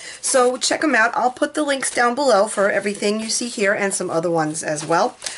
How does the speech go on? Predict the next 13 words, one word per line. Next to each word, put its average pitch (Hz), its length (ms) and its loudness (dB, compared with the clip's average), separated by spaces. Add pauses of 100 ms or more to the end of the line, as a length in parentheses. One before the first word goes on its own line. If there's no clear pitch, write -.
(140)
Uh, 180 180 4
this 208 260 -4
is 240 200 -4
one 220 260 0
that 196 260 2
I 170 340 2 (460)
did 180 440 2
in 175 240 2
the 170 100 4
last 170 400 2
session, 214 380 -2
I 226 100 -2
believe. 285 380 -2